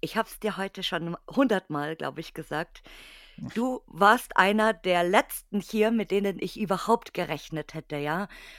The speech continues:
Speaker 1: Und das ist mir wirklich, also ohne Scheiß jetzt wirklich eine sehr, sehr große Ehre heute, dass ich mit
Speaker 2: Ja.
Speaker 1: dir diese Folge aufnehmen kann. Und ich freu mich riesig natürlich. Und, äh, wie gesagt, danke auch nochmal an den Benny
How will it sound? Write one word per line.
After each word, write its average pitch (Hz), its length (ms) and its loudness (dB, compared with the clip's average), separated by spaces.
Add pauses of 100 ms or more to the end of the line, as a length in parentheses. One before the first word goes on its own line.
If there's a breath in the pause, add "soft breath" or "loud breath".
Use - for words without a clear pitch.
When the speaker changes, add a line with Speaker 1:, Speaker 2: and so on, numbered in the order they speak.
(160 loud breath)
Speaker 1:
Und 175 220 -2
das 170 160 -4
ist 220 200 -6
mir 180 140 0
wirklich, 208 640 2
also 170 420 2 (240)
ohne 269 300 10
Scheiß 233 360 2
jetzt 175 180 -4
wirklich 202 320 -6
eine 165 200 -4
sehr, 185 260 -4
sehr 180 180 -6
große 185 340 -4
Ehre 170 480 -2 (480 soft breath)
heute, 165 320 -2
dass 156 220 -4
ich - 220 -8
mit 160 180 -8
Speaker 2:
Ja. 190 140 -2
Speaker 1:
dir - 20 -2
diese 151 240 -10
Folge 190 460 -2
aufnehmen 139 520 -6
kann. 156 300 -6 (560 loud breath)
Und 165 300 -4
ich 147 120 -10
freu 170 280 -2
mich 185 240 -4
riesig 165 420 -4
natürlich. 151 720 -8
Und, 135 520 -10 (160)
äh, 135 360 -8 (360 loud breath)
wie 214 140 -2
gesagt, 180 380 0
danke 294 680 4
auch 208 180 8
nochmal 190 480 0
an 175 160 -2
den 165 140 -4
Benny 202 520 -2